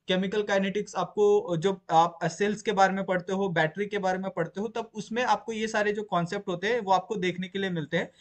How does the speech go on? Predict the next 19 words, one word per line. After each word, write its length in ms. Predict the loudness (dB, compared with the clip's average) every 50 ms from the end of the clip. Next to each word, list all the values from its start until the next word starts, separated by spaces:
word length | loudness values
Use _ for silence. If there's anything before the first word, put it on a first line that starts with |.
| -20 _ _ -2
In 200 | -2 -2 4 4
generally 440 | 4 4 4 2 0 -2 -2 -6
अगर 220 | -6 -4 -4 -2 -2
आप 140 | -2 -4 -4
chemical 340 | -4 -2 -2 -2 -2 -4 -6
kinetics 540 | -2 -2 -2 -2 -2 -4 -6 -8 -10 -10 -8
की 100 | -6 -2
बात 220 | 0 0 0 -2 -4
करो 160 | -4 -4 -4
तो 100 | -4 -4
उसके 280 | -6 -8 -8 -4 -2 -4
अंदर 180 | -2 0 0 0
आपको 280 | 0 -2 0 -2 -2
ऐसी 280 | 0 0 0 0 -2 -6
सारी 260 | -4 -2 -2 -2 -2
जो 80 | -4 -6
चीजें 340 | -6 -6 -6 -4 -2 -2
होती 220 | -2 -2 -4 -6 -10
है 80 | -12